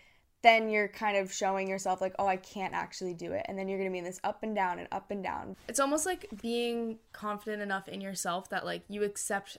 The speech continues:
Speaker 2: a phase of rest or a slump, if you will. Accepting that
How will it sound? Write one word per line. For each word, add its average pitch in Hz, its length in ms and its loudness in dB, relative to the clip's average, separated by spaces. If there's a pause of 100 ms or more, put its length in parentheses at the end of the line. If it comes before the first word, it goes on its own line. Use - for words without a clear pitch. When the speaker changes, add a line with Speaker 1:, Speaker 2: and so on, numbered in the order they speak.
Speaker 2:
a 196 100 -4
phase 190 380 -4
of 190 300 -2 (220)
rest 185 400 2
or - 80 0
a 190 100 0
slump, 185 560 0
if - 160 -6
you 196 140 -6
will. 180 320 -4 (640)
Accepting 226 560 4
that 208 260 4